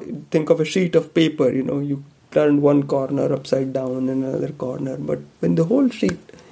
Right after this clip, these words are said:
So people try to piecemeal change the paradigm,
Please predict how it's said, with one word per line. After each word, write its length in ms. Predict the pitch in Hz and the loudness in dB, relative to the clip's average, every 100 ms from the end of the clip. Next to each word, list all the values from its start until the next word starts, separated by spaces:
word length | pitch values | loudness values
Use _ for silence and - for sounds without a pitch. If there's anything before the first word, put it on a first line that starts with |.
| - - - - - _ _ _ | -20 -20 -20 -20 -20 _ _ _
So 340 | - 285 262 - _ | -2 2 2 -2 _
people 400 | 247 254 330 320 339 - - | 2 2 2 2 0 -8 -8
try 300 | 220 247 262 | 0 2 2
to 340 | 269 269 240 _ _ _ _ _ _ _ _ _ - | 2 -2 -2 _ _ _ _ _ _ _ _ _ 2
piecemeal 760 | 285 320 - 285 247 196 160 - _ _ _ _ _ _ - | 4 4 0 4 4 4 -2 -8 _ _ _ _ _ _ 2
change 380 | 202 185 170 | 4 6 4
the 120 | 165 160 | 0 0
paradigm, 680 | 151 143 131 127 143 196 | 0 -2 -2 -2 -4 -6